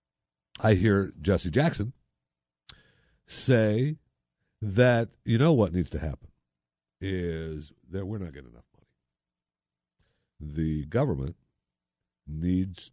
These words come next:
to give us more money. Okay, so I hear him say that. It was some kind of short interview that he was on. But then he said it again.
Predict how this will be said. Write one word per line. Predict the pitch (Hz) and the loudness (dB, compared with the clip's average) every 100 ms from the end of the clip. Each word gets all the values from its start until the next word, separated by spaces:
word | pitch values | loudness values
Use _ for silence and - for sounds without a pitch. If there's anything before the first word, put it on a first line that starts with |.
| - | -14
to | - 87 67 110 120 _ _ _ _ _ _ _ _ _ _ _ 73 | -4 -2 -2 -6 -10 _ _ _ _ _ _ _ _ _ _ _ -8
give | 78 | -6
us | 73 - | -6 -10
more | 67 | -14
money. | 57 50 - _ _ _ _ _ _ _ _ _ _ _ - | -16 -20 -20 _ _ _ _ _ _ _ _ _ _ _ -10
Okay, | - 131 - _ | -6 -6 -6 _
so | 123 | 2
I | 131 | 4
hear | 165 | 4
him | 131 | 2
say | 120 | 2
that. | 110 | 4
It | 127 | 2
was | 101 95 | 0 -4
some | - 98 82 | -4 -4 -4
kind | - 82 | -2 0
of | 73 - | -2 -6
short | - - 82 - | -8 -2 -2 -2
interview | 78 73 73 | -6 -6 -6
that | 71 | -6
he | 73 | -8
was | 73 71 | -8 -6
on. | 73 73 | -6 -4
But | 80 113 107 | 0 -2 2
then | 175 233 190 190 220 190 _ _ _ _ _ _ | 4 6 6 6 0 -4 _ _ _ _ _ _
he | - | -4
said | - 110 | 0 0
it | 123 - _ _ _ - | -2 -10 _ _ _ -6
again. | 165 180 175 208 190 65 | 0 0 2 4 2 0